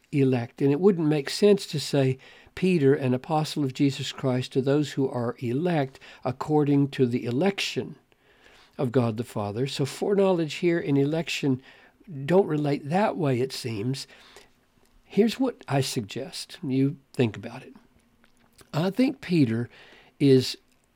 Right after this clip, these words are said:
helping these people understand who they are in a very hostile world by saying,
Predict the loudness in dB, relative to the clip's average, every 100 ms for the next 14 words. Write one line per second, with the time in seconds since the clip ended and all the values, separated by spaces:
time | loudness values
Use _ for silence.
0 | _ -16 -4 -2 0 2 4 2 0 -4
1 | -4 -2 0 2 2 0 0 2 2 0
2 | 2 2 0 -2 -4 -2 0 0 0 0
3 | -4 -4 -2 -2 -2 -2 -2 -4 -4 -2
4 | 0 2